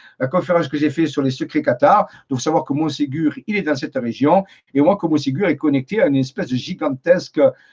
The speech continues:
matrice, euh, euh, intuitive qui est là, qui relie les énergies entre eux dans tout le pays, hein,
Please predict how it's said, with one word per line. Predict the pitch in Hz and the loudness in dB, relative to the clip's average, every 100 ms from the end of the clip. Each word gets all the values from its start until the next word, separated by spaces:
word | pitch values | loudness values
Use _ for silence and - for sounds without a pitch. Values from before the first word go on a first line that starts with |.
| _ - | _ -4
matrice, | 143 156 - - 208 202 - | 0 0 -2 -4 -2 -2 -2
euh, | 143 131 131 - - | 4 4 2 -8 -6
euh, | 127 117 | -4 -2
intuitive | 170 156 135 135 - 170 202 143 | -2 -6 -8 -18 -12 -8 -8 -4
qui | 147 | 0
est | |
là, | 135 156 180 | 4 4 4
qui | - | 0
relie | 147 151 160 | 0 2 2
les | 139 139 | 0 0
énergies | 147 131 147 | -2 -2 -4
entre | 131 196 | -4 -4
eux | |
dans | 190 | -6
tout | 135 285 | -4 -2
le | 214 | -2
pays, | 202 190 202 | -4 -4 0
hein, | 151 | 2